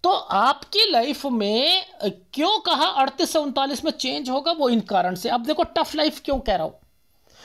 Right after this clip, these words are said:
देखो, उनतालीस से चालीस साल के बीच में आप अपना काम कर रहे हो, तो वो कैसे, ये देखो, ये बच्चे से रिलेटेड रेखा है, यहाँ थोड़ी सी सैलरी भी बढ़ सकती है, लेकिन उनतालीस से आप अपना काम करोगे, ये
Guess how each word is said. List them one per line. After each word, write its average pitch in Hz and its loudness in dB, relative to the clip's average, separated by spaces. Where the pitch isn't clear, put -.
देखो, 202 0
उनतालीस 240 0
से 330 0
चालीस 254 0
साल 247 2
के 262 -4
बीच 226 -4
में 269 -2
आप 233 0
अपना 240 0
काम 247 0
कर 226 2
रहे 220 4
हो, 220 2
तो 269 -2
वो 269 0
कैसे, 254 -2
ये 233 -2
देखो, 214 -4
ये 240 2
बच्चे 208 -4
से 202 -4
रिलेटेड 175 -6
रेखा 165 -10
है, - -12
यहाँ 262 0
थोड़ी 294 2
सी 330 0
सैलरी 262 -2
भी 294 -2
बढ़ 240 2
सकती - -6
है, 156 -12
लेकिन 277 0
उनतालीस 254 0
से 359 0
आप 285 -2
अपना 269 -2
काम 208 0
करोगे, 294 -2
ये 240 -2